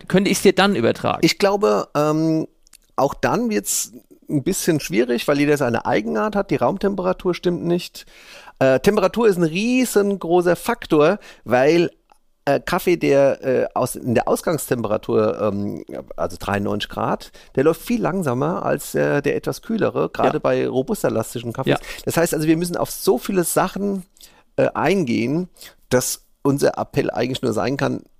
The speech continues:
Speaker 2: äh, achtet auch auf euch selbst, das muss euch schmecken. Man verändert sich. Wir haben vor fünf Jahren auch anders der Kaffee getrunken als heute. Wir achten
Speaker 1: Ja.
Speaker 2: auf andere Sachen.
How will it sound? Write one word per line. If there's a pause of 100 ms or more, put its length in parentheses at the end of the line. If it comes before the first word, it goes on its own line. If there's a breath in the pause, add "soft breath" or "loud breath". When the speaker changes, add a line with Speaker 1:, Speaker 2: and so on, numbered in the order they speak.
(180)
Speaker 2:
äh, (240)
achtet
auch (120)
auf
euch
selbst,
das
muss
euch
schmecken. (280 soft breath)
Man
verändert
sich.
Wir
haben (160)
vor
fünf
Jahren (460 loud breath)
auch
anders
der
Kaffee
getrunken
als
heute.
Wir
achten
Speaker 1:
Ja.
Speaker 2:
auf
andere
Sachen.